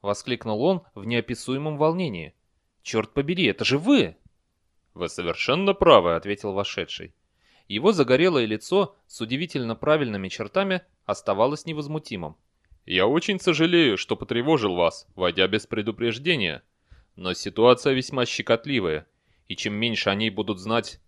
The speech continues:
другие люди и роботы, даже из числа ваших сослуживцев, тем лучше. Сам же я очень рад вновь увидеться с вами, друг Элайдж». И робот протянул правую руку жестом, таким же человеческим —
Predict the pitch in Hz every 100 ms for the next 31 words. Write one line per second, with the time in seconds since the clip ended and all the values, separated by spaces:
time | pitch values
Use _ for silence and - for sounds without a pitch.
0 | - 98 98 107 107 98 95 90 87 92
1 | 92 107 143 156 _ _ _ _ 120 156
2 | 151 143 - 156 143 107 95 107 - -
3 | 123 117 110 - 85 - _ - 165 170
4 | 101 - - 78 _ _ _ _ _ -
5 | 104 120 107 98 80 - _ _ - 156
6 | 170 175 147 139 120 - - _ 101 95
7 | 98 101 127 110 127 104 - 82 95 85
8 | 80 - _ - 101 180 - 92 85 78
9 | - - _ _ _ _ _ _ _ -
10 | 95 190 196 - 131 123 117 110 - 107
11 | 104 104 117 - 101 135 - 85 82 _
12 | - 85 - 180 139 - 113 110 101 98
13 | - - 85